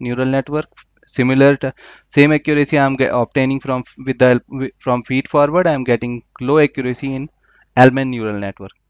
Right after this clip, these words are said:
The accuracy will goes up while we, uh, increase the training and test data. I'll do it on next video. Uh, while we, uh, when we apply, when I am going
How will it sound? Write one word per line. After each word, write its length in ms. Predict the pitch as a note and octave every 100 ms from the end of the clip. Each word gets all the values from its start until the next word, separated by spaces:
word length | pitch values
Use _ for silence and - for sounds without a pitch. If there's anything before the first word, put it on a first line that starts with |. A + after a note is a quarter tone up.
| _ _ _ _ _ _
The 100 | B2
accuracy 480 | B2+ - E3+ F3+ G3+
will 160 | F3+
goes 340 | D#3 C#3+ C#3 D3
up 220 | B2+ B2 - _
while 320 | A#2+ A#2 A2+ G#2+
we, 400 | A#2+ A#2 A#2 B2+ -
uh, 180 | A2 A2
increase 420 | A2+ A2+ C#3 C#3 C#3+
the 400 | C3+ B2 A#2 A#2+ _ _ _ _ _
training 320 | - B2 C3
and 140 | B2 A#2
test 240 | B2+ B2+
data. 320 | C3 A#2 E3 - _ _ _ _
I'll 160 | C#3+ D#3
do 240 | F3+ G3
it 160 | G3 F#3
on 340 | D#3 C3 B2
next 260 | A#2+ A#2+ -
video. 360 | A#2+ A2 C#3+ - _ _ _ _ _ _ _ _ _
Uh, 320 | A#2 A2 G#2 G#2+ _
while 300 | A2+ A2 A2+
we, 240 | A2+ A#2+
uh, 180 | E2 A#2
when 260 | A2 A#2 A#2+
we 120 | B2
apply, 540 | A#2 A#2 A2+ A2 A2 - - _ _
when 140 | B2
I 100 | A#2+
am 280 | A2+ A2+ A#2
going 160 | A#2